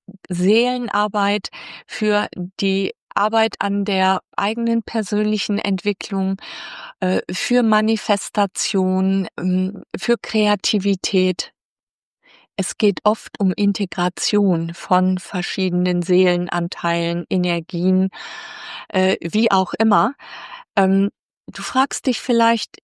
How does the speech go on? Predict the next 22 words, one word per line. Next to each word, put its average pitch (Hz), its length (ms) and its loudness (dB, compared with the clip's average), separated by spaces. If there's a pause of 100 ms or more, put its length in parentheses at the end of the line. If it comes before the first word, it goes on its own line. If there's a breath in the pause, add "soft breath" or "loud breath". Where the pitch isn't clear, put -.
„Wie 202 200 0
kann 240 260 0
ich 233 160 0
das - 240 -2
denn 190 200 0
machen?“ 208 420 0 (560 loud breath)
Und 196 240 2 (220)
neben 247 480 2
allem 240 560 0 (240)
Kreativen, 202 1300 2
ähm, 190 520 0
äh, 202 200 -4 (140)
Atemarbeit, 185 1400 0
ähm, 190 320 0
äh, - 320 -6 (100)
Klangtherapie, 190 1300 0 (640 loud breath)
ähm, 190 460 2 (480)
ist, - 320 -2 (680)
ja, 190 280 -2 (160)
ist - 220 -6
eigentlich 214 420 -2
Manifestieren 220 1040 0